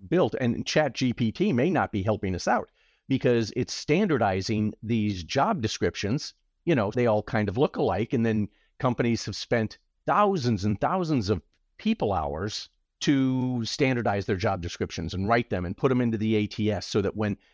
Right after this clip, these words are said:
this job at this grade is opened and this rec number is given,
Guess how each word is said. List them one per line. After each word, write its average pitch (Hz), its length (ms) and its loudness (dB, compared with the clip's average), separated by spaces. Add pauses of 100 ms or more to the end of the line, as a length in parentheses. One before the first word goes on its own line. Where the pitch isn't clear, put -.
this 139 300 0
job 117 360 2
at - 140 -4
this 127 220 0
grade 117 540 0
is 117 300 0
opened 123 380 2
and 98 120 0
this 117 200 -2
rec 123 200 0
number 107 260 0
is 98 120 -4
given, 110 340 2